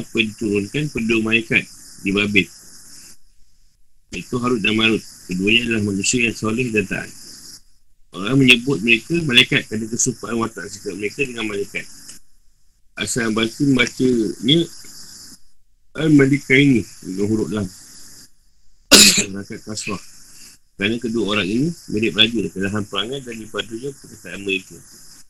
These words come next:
Dua malaikat ini mengajari manusia sihir yang banyak tekniknya yang aneh dalam mereka. Supaya mereka dapat membezakan antara sihir dan mujizat. Dan supaya mereka tahu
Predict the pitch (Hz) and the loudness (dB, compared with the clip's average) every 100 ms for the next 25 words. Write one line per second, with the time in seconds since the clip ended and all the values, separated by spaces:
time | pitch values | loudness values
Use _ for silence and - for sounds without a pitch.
0 | - _ - - - 110 110 107 104 110 | -20 _ -20 -16 -6 0 2 2 0 0
1 | 151 135 117 117 117 101 104 123 - 113 | 2 4 6 6 4 0 -2 -4 0 0
2 | 117 90 - 85 95 107 92 101 95 85 | 0 -2 -6 -4 0 0 -2 -2 -2 -2
3 | 95 135 87 107 123 107 - - - - | 0 0 2 0 -2 -4 -14 -18 -20 -10
4 | - 101 95 98 98 90 - - 98 98 | -4 -2 0 0 -2 -6 -10 -6 -2 0
5 | 101 107 104 82 101 101 98 98 165 170 | 0 0 -2 -2 2 2 2 0 0 0
6 | - - - - - 95 110 117 120 131 | -4 -18 -18 -16 -12 -4 -2 2 4 4
7 | 107 101 104 90 - - - 98 - 104 | 0 2 2 0 -4 -8 -10 -8 -2 -2
8 | 98 98 - 135 - 113 | 2 0 0 -4 -4 -2